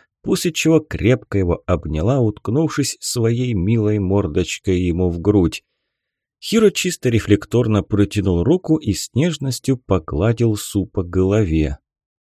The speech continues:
«Так, стоп!» Командир сразу же перевел взгляд на свои конечности, находящиеся на своих местах. Цвет кожи немного видоизменился на руках, стал отливать серебром.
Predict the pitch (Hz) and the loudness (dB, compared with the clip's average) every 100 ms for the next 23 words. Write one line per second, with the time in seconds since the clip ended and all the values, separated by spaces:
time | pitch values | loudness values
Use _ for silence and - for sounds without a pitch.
0 | - 101 82 64 - - - - - _ | -2 2 2 -2 -6 -12 -12 -12 -16 _
1 | 175 101 - - _ _ _ _ _ _ | 2 2 0 -20 _ _ _ _ _ _
2 | _ _ _ - 107 98 92 175 208 - | _ _ _ -4 0 0 2 4 2 -2
3 | - - 107 175 170 156 160 - 90 82 | -12 -6 -2 0 0 0 0 -2 0 2
4 | 104 131 101 80 - 110 - 98 90 - | 2 2 0 -2 -2 -2 -2 -4 -4 -2
5 | 90 82 - - 76 139 - 143 135 - | 0 0 -2 -4 -2 -2 -2 -4 -4 -2
6 | 98 85 87 71 98 110 - - 123 117 | -2 0 -2 0 0 0 -2 -4 -4 -2
7 | 123 104 87 - 87 87 87 - 85 95 | -2 -2 -2 -4 0 2 0 -2 -4 -2
8 | - - - 101 85 - - _ _ _ | -2 -6 0 2 2 -2 -16 _ _ _
9 | _ - - 98 185 208 - 165 175 175 | _ -12 -4 2 2 0 -2 0 0 -2
10 | 165 143 139 147 117 123 127 127 147 131 | -2 -2 -2 0 0 0 0 -2 -2 0
11 | 113 104 - 101 104 104 - 101 101 - | 2 0 0 0 2 0 -2 0 0 -2
12 | _ _ - - _ - 95 110 - 117 | _ _ -8 -8 _ -2 -2 -2 -2 -4
13 | - 90 80 95 - - - 92 92 101 | 0 2 2 0 -2 -10 -6 -2 0 -2
14 | 117 147 87 69 | -2 0 0 0